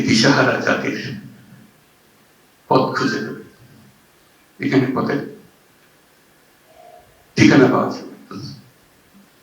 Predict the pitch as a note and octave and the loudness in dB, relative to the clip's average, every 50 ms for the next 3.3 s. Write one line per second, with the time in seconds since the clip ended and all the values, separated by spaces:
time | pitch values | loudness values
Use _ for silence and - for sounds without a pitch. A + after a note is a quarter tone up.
0 | _ _ _ _ _ _ _ _ _ _ _ _ _ _ _ _ _ _ _ _ | _ _ _ _ _ _ _ _ _ _ _ _ _ _ _ _ _ _ _ _
1 | _ - - _ _ _ _ _ _ _ _ _ _ _ _ _ _ _ _ _ | _ -20 -20 _ _ _ _ _ _ _ _ _ _ _ _ _ _ _ _ _
2 | _ _ _ _ _ _ _ _ _ _ _ _ _ _ _ _ _ _ _ _ | _ _ _ _ _ _ _ _ _ _ _ _ _ _ _ _ _ _ _ _
3 | - - B2+ - - | -2 0 4 8 10